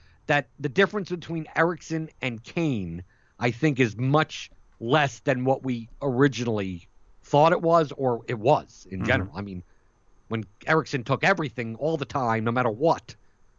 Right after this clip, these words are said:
Speaker 1: you know, it's, he was the easy plug him in. But now when they're both priced the same, I mean, Kane obviously has much higher goal upside than Eriksen does.
Speaker 2: Oh, sure.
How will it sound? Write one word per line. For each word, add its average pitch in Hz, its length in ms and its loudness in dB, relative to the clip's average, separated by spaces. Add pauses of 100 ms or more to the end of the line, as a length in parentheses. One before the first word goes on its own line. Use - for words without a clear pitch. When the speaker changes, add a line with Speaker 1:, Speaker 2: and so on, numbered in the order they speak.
(200)
Speaker 1:
you 117 80 -2
know, 113 120 4
it's, 110 300 -4
he 131 80 -6
was 120 120 -2
the 165 220 -2
easy 113 460 0 (240)
plug 151 220 6
him 131 120 4
in. 147 160 4
But 107 100 -2
now 139 320 2 (140)
when 131 160 -4
they're 120 160 -2 (180)
both 151 260 -4
priced 131 380 0
the 113 80 -6
same, 139 520 0
I 294 40 -18 (1800)
mean, 123 100 0
Kane 180 280 2
obviously 147 560 2
has 113 180 -2
much 147 340 2
higher 120 320 2
goal 113 320 -2
upside 87 440 -6
than 90 100 -4
Eriksen - 380 -8
does. 147 120 4
Speaker 2:
Oh, 123 40 6
sure. 104 340 -4